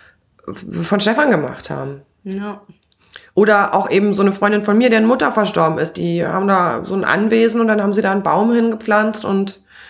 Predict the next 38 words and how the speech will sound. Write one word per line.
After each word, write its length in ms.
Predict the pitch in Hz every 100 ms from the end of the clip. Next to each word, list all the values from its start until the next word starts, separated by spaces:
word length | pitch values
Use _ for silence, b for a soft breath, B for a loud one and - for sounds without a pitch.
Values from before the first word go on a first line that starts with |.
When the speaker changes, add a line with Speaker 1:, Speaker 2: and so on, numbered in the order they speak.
| B B B B _ _
Speaker 1:
da 260 | - 180 202
ist 160 | 240 240
sogar 220 | 214 180
die 140 | 165
Asche 300 | 101 269 294
drin 260 | 190 156 151
von 160 | 147
der 80 | 143
Mutter, 300 | 143 143 151
fällt 240 | - 147 156
mir 80 |
dabei 260 | 147 143 147
ein. 400 | 139 139 147 160
Also 140 | 156
es 80 | 165
ist 60 | 160
in 60 |
England, 640 | 175 208 247 143 147 - 131
da 380 | 120 135 135 110 165
sind 200 | 160 160
wahrscheinlich 440 | 156 156 170 170 -
die 80 |
Gesetze 420 | 165 156 170 - -
irgendwie 340 | 180 190 -
andere. 560 | 131 180 202 202 214 214 B B B B
Und 100 | 180
dann 100 | 175
haben 120 | 175
sie 80 | 208
ja 100 | 190
so 60 |
einen 100 | 180
kleinen 340 | 185 175 170 165
Baum, 440 | 143 190 247 247
so 80 | -
einen 80 | 165
Schössling 600 | 214 233 247 233 233 226
und 520 | - 180 185 180 -